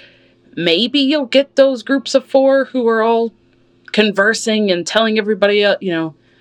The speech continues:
what, what's going on. But at the same time, first of all, you have to have four people all together who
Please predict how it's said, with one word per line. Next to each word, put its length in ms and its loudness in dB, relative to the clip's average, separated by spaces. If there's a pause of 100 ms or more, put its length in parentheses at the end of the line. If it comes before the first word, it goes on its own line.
(240)
what, 300 2
what's 200 0
going 280 2
on. 260 0
But 340 0 (180)
at 140 -4
the 100 -6
same 260 0
time, 380 0
first 300 0
of 80 -2
all, 100 4
you 120 0
have 120 0
to 80 0
have 140 0
four 240 2
people 440 0
all 120 0
together 560 0
who 380 -2